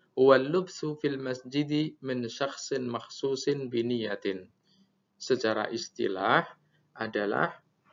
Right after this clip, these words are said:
menetap di masjid oleh seseorang dengan niat tertentu. Wad dalil fihi qauluhu ta'ala, "Wa la tubashiruhunna wa antum aakifuna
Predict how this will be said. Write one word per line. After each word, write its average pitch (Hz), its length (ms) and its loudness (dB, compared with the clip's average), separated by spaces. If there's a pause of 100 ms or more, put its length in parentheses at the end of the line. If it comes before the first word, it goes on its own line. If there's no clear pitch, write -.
(960)
menetap 123 800 4
di 127 320 -4
masjid 120 800 -2 (560)
oleh 117 400 0
seseorang 123 1200 0
dengan 117 400 -2
niat 123 480 0 (240)
tertentu. 101 720 -4 (720)
Wad 123 240 4
dalil 135 340 6
fihi 165 460 0
qauluhu 143 640 0
ta'ala, 113 640 0
"Wa 113 160 0
la 117 240 2
tubashiruhunna 120 1600 0
wa 131 160 2
antum 151 480 -4
aakifuna 113 960 -4